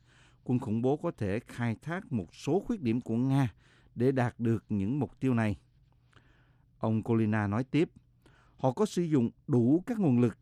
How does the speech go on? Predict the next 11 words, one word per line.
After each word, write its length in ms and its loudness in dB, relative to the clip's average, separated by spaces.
trong 180 0
tiến 180 -6
trình 340 0
bảo 280 0
vệ 300 2
những 180 0
chất 240 -4
liệu 160 2
này 180 -2
hay 120 -4
không? 300 0